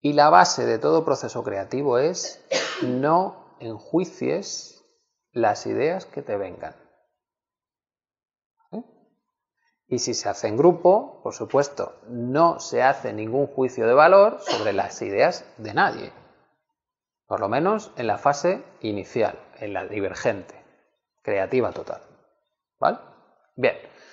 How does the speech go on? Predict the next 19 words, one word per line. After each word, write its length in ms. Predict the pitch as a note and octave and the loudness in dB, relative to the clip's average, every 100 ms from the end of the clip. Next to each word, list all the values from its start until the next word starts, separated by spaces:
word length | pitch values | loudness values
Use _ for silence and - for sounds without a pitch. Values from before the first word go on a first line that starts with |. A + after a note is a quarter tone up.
| - _ _ _ | -20 _ _ _
¿Cómo 260 | - A#3 B3 | 4 6 6
podemos 380 | G#3 A3 A3 G3+ | 6 6 4 4
obligarnos 760 | F3 E3 F3+ G#3+ A3 A3 G#3 - | 4 6 6 6 4 0 -2 -4
a 80 | C#3+ | -4
ser 340 | - F#3 F#3+ - | -2 -2 -2 -2
creativos? 880 | C#3 G#2+ G2 A#2 G2 E2+ - - _ _ _ _ _ _ _ _ | 0 0 -2 -6 -8 -14 -20 -20 _ _ _ _ _ _ _ _
Bueno, 280 | G#2 A2 F#3+ | -8 -6 -2
pues 160 | C#3+ | -2
es 60 | C#3+ | -2
un 160 | D3 D#3 | -2 0
proceso 760 | E3 G3 - G#3+ C#4 - - | 2 2 2 2 2 -4 -10
que 120 | - | -8
se 100 | C3 | -4
llama 240 | B2+ C3+ E3+ | -2 0 0
el 100 | E3+ | 0
de 120 | G#2+ | -2
las 200 | G#2 G#2 | -4 0
vacas 540 | C3 - E3 - - - | 2 2 0 -2 -12 -16
sagradas. 840 | - G#2+ F#2+ - F#2 - - - | -6 -4 -4 -6 -10 -16 -20 -20